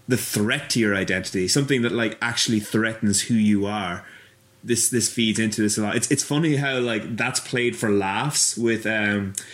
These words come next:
the Nat McFeagle, where, you know, they're, uh, you know, <laughs> like, say, "Who, who's the knees? Who's the knees again?" And, like, you know, "I'm gonna give out to you."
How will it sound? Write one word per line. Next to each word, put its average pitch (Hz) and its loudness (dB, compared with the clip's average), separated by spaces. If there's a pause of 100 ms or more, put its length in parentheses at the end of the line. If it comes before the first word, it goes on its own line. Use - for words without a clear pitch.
(380)
the 107 2
Nat 107 0
McFeagle, 113 0 (260)
where, 107 0
you 107 2
know, 101 0
they're, 104 0
uh, 101 0
you 104 0
know, 98 -2 (560)
<laughs> - -4
like, 107 -2
say, 110 0
"Who, 160 0
who's 165 0
the 151 -2
knees? 127 0
Who's 185 0
the 156 0
knees 143 0
again?" 104 0
And, 104 0
like, 117 0
you 113 0
know, 107 0
"I'm 123 -2
gonna 123 0
give 123 0
out 117 -2
to - 0
you." 120 -2